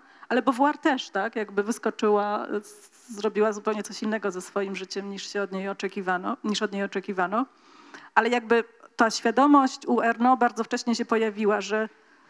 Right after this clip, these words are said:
okej, ja, ta kobieta jest dla mnie wzorem, o to, co ona pisze, identyfikuję się z tym, a jednocześnie jest coś, czego tam nie ma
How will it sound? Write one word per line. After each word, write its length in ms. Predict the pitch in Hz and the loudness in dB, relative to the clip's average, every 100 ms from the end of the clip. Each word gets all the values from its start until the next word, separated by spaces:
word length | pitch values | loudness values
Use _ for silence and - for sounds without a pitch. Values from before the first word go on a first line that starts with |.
| _ _ | _ _
okej, 420 | - - 277 208 202 | -4 0 0 0 0
ja, 440 | 220 233 233 - _ _ _ | 0 0 0 -2 _ _ _
ta 160 | - 226 | -2 0
kobieta 400 | 240 214 233 233 | 0 -2 0 0
jest 200 | 226 214 | -2 -2
dla 140 | 220 | -2
mnie 180 | 220 214 | 0 -2
wzorem, 600 | 190 214 202 202 233 262 - | -2 0 0 0 0 0 -2
o 140 | 202 | -4
to, 180 | 202 226 | -2 -2
co 180 | 226 220 | -2 -2
ona 200 | 214 202 | -2 -4
pisze, 760 | - 226 214 - 214 214 - - - | -6 -8 -6 -4 -2 -2 -6 -10 -10
identyfikuję 720 | - 202 214 233 240 - 226 | -4 -2 -2 -4 -6 -2 0
się 160 | 196 208 | 0 -2
z 80 | 202 | -2
tym, 240 | 240 277 277 | 0 0 0
a 60 | |
jednocześnie 580 | 226 240 269 262 262 254 - - | -2 -2 -2 0 0 0 -6 -6
jest 300 | 226 285 - | -2 -2 -2
coś, 220 | - 285 - | -4 -4 -2
czego 240 | 277 247 | -4 0
tam 220 | 269 254 | 2 6
nie 160 | 269 240 | 6 6
ma 220 | 185 185 | 2 -4